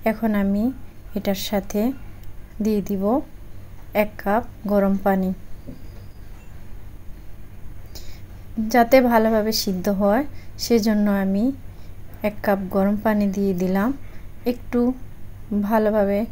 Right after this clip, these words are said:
কষিয়ে নিয়ে আবারও আমি আরেক ফিট উল্টে দিলাম।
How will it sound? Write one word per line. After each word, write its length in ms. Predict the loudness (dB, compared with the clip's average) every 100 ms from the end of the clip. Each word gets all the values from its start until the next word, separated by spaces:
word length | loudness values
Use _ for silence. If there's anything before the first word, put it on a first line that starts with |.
| -6 -8 -4
কষিয়ে 420 | -2 -2 0 2 4
নিয়ে 300 | 4 4 2 0
আবারও 380 | 0 2 4 4
আমি 260 | 2 2 0
আরেক 280 | 0 0 0 0
ফিট 200 | -2 -2 -6 -14 -12 -12 -10 -4
উল্টে 300 | -2 -2 -2
দিলাম। 340 | 0 2 2